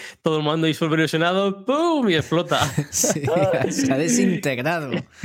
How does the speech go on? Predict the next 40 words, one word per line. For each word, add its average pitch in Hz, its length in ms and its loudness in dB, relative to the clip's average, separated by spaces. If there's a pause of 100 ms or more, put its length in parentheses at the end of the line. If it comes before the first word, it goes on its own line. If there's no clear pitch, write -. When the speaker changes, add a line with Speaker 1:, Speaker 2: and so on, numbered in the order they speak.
(880)
Speaker 1:
O - 720 -6
sea, 143 120 0
aquí, 165 240 -2
a, 143 120 -2
a, 139 360 -2
aquí 123 400 0
cada 151 240 2
uno 170 140 2
a - 20 -2
su 165 120 -2
nivel, 156 240 2
¿no? 180 80 2
Aquí 165 160 -2
la 156 120 0
gente, 143 240 -2
los, 120 180 2
los 117 100 0
autónomos, 139 540 0
"Ay, 135 220 0
que 123 400 2
joder, 135 260 -2
este 131 180 -4
cliente 131 380 0
lo 127 80 0
he - 20 0
perdido, 127 400 -2
este 139 180 -4
no 127 100 0
sé 123 180 -4
qué, 143 140 0
ahí 139 100 0
no 135 120 -2
sé 127 80 -4
qué", 131 140 0
y 123 140 0
Elon 143 220 2
perdiendo 131 320 0
miles 139 240 2
de 135 100 2
millones 135 360 0